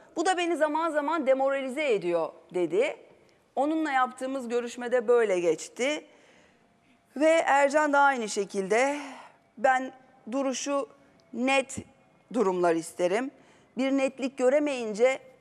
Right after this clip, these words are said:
ben de geri giderim. Evet, çok çabuk severim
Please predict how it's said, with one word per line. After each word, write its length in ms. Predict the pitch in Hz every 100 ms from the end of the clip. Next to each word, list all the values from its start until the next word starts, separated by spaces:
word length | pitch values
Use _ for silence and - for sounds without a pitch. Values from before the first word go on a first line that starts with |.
| -
ben 260 | 254 311 262
de 80 |
geri 320 | 226 196 180 170
giderim. 480 | 165 170 196 277 - _ _ _ _
Evet, 500 | 254 285 226 - -
çok 260 | - 311 -
çabuk 300 | 349 277 247
severim 600 | - 226 202 196 294